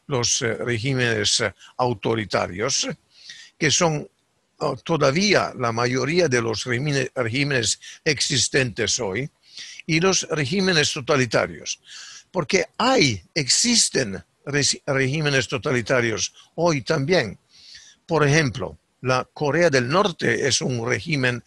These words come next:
totalitario. China es un régimen totalitario. Eh, yo creo que, mm, eh, el mercado puede funcionar en un régimen, régimen totalitario también. Yo creo que,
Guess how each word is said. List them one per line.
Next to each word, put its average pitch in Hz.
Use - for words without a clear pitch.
totalitario. 135
China 190
es 139
un 131
régimen 120
totalitario. 110
Eh, 208
yo 214
creo 208
que, 170
mm, 208
eh, 170
el 185
mercado 196
puede 147
funcionar 156
en 160
un 151
régimen, 143
régimen 147
totalitario 131
también. 147
Yo 214
creo 196
que, 160